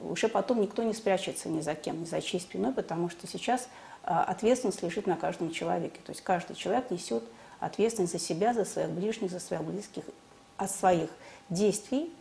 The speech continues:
и от своих слов. А, потому что кто-то действует словами, кто-то действует, э, какими-то по-, какими-то поступками,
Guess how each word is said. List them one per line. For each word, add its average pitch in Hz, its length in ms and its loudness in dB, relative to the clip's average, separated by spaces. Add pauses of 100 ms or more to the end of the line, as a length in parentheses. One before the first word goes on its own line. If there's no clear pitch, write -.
(300)
и 185 40 2
от 175 120 -2
своих 180 340 2
слов. 170 320 0 (760)
А, - 100 2
потому 175 320 2
что - 160 -2
кто-то 180 340 2
действует 165 440 -4
словами, 285 480 4
кто-то 208 340 0
действует, 170 540 -2
э, 165 220 -2
какими-то 180 580 -2 (140)
по-, - 240 2 (300)
какими-то 190 420 2
поступками, 220 920 4